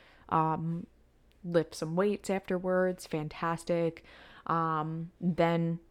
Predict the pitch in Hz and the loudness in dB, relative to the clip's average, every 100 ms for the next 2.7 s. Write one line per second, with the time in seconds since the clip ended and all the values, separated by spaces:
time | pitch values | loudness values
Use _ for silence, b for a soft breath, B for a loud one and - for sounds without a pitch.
0 | - 165 170 165 165 170 170 - 170 170 | 0 2 2 0 0 -2 0 2 4 4
1 | 170 165 - 180 180 85 170 - - _ | 0 -2 -4 -2 -2 -4 -6 -12 -20 _
2 | _ - _ 175 151 - | _ -20 _ 0 0 0